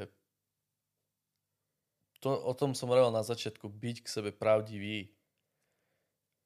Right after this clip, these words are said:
Voči sebe, voči svojim emóciám a možno ste sa pýtali, že, že aká emócia možno je v tom, ak sme rozprávali o tých rozhodnutiach, tie konáriky, jak som spomínal, že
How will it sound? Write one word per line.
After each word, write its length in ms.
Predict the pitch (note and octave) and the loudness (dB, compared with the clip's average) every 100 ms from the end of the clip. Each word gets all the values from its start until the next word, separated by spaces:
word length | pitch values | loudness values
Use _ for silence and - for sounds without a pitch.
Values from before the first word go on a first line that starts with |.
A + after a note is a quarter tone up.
| _ | _
Voči 380 | A2 A2 A2 - | -8 -4 -4 -4
sebe, 380 | G#2 - A#2+ A#2 | -6 0 0 0
voči 240 | A2 G#2+ | -4 -4
svojim 260 | - - A2+ | -6 -4 -4
emóciám 540 | B2 A2+ A2+ - A2 | -4 -2 -2 -2 -4
a 100 | G#2+ | -2
možno 300 | G#2 A2 G#2+ | -4 -4 -6
ste 160 | G#2+ A2 | -8 -6
sa 80 | A2 | -8
pýtali, 480 | - A2+ A2+ A#2 G#2+ | -6 -6 -2 -2 -2
že, 320 | G#2 G2+ G2 _ _ _ _ | -6 -6 -8 _ _ _ _
že 160 | - | -8
aká 400 | B2 B2 C3+ A#2 | -2 0 2 0
emócia 880 | A2+ A#2+ A#2 A#2 - G#2+ G2+ G2+ G2+ - _ _ _ _ | 0 -2 -2 -2 -4 -2 0 0 -2 -4 _ _ _ _
možno 400 | - A2 G2+ A#2 | -12 -10 -8 -4
je 220 | A2 C#3 | -2 0
v 80 | D3 | -2
tom, 240 | - A2+ G#2 | -4 -4 -4
ak 160 | F#2+ | -6
sme 160 | - G#2 | -8 -8
rozprávali 340 | G#2+ - G#2+ | -6 -2 0
o 80 | G#2 | 0
tých 140 | G2+ | -4
rozhodnutiach, 560 | G#2 G#2 G#2+ G#2+ G#2+ G#2 | -4 -2 -2 -4 -6 -10
tie 160 | - G2+ | -8 -12
konáriky, 680 | - G#2+ A2 A2 G#2+ - | -6 -2 0 -2 -6 -8
jak 140 | G#2 G2 | -8 -8
som 160 | G#2 | -12
spomínal, 560 | - - G#2+ G#2 G2+ G2 - - _ _ _ _ | -14 -12 -10 -6 -6 -8 -16 -20 _ _ _ _
že 480 | - G#2+ G#2+ G2+ - | -8 -4 -2 -2 -4